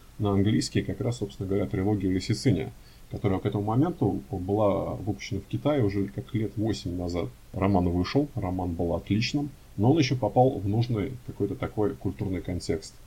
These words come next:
То есть всем нужен был великий китайский писатель для той самой квоты, про которую мы говорили чуть, э, чуть раньше. И великий китайский писатель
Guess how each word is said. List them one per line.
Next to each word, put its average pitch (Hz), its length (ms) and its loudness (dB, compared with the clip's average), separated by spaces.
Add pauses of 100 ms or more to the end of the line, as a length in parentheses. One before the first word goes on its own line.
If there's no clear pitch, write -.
То 98 60 0
есть - 120 -4
всем 123 240 6
нужен 117 260 4
был 98 260 4
великий 104 320 -2
китайский - 440 -4
писатель - 540 -2 (120)
для 98 280 0
той 101 180 0
самой 92 280 -4
квоты, 98 380 0
про 98 160 -6
которую 92 320 -4
мы 90 80 -4
говорили 95 360 0
чуть, - 300 -8
э, - 160 -4
чуть - 220 -6
раньше. 90 380 -2 (460)
И 165 340 6
великий 120 400 4
китайский - 420 0
писатель 175 440 0